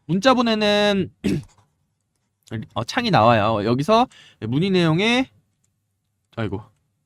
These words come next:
문의 내용에 정보, 정보라고 적어주시면 됩니다. 문의 내용에 정보라고 적어주시고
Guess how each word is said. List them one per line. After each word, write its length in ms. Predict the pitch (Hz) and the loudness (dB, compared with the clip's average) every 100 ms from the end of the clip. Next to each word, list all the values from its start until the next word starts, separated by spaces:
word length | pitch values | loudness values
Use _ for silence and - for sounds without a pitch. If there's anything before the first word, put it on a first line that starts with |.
| - | -4
문의 260 | 139 196 | 0 2
내용에 360 | 196 180 180 208 | 2 2 2 -2
정보, 600 | - 156 196 214 208 156 - - _ _ _ _ | -2 0 0 4 6 6 2 -4 _ _ _ _
정보라고 720 | - 147 196 226 247 226 190 190 | -6 -2 -2 2 4 6 6 4
적어주시면 560 | 135 127 127 127 123 | 2 0 -2 -4 -6
됩니다. 680 | 113 104 107 98 98 180 240 - _ _ _ _ | -6 -6 -4 -2 -2 -2 -4 -10 _ _ _ _
문의 200 | 139 202 | -2 0
내용에 400 | 208 202 202 202 | 2 2 0 -2
정보라고 760 | - 147 180 208 208 190 196 | -2 -2 0 4 4 6 2
적어주시고 880 | 160 127 156 131 117 117 127 180 110 | 2 2 0 0 -2 -2 0 0 0